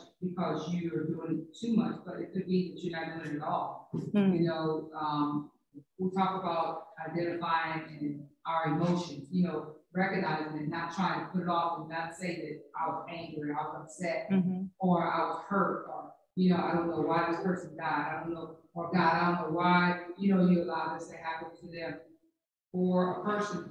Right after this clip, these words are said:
Speaker 1: to, you know, feel like I can't grieve, so people are expecting me to just, you know, be okay and move on, so they, they deny and they don't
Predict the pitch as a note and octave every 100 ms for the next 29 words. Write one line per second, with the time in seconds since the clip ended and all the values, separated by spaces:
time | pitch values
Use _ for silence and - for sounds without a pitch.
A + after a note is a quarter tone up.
0 | - F3 E3 D#3+ D3+ D3+ - _ G3 F3
1 | - - - - - _ _ _ - G3+
2 | F3+ F3 E3 - - G3+ E3+ - G3+ G3
3 | F3+ E3+ D#3+ - - G#3+ F#3+ - - -
4 | G3+ G3 F#3+ F3 F3 F3+ D#3 D3 - F#3+
5 | F3+ G3 F3 D#3 D3+ F3+ E3+ E3+ E3+ F#3+
6 | F#3+ E3 - F3 F3+ F#3+ F3+ E3 - -
7 | _ - F3+ F3+ F3 F3 F3+ E3+ D#3+ D3+
8 | F3+ F#3 D#3 D#3 D3 - - - E3+ F3+
9 | F3+ E3+ -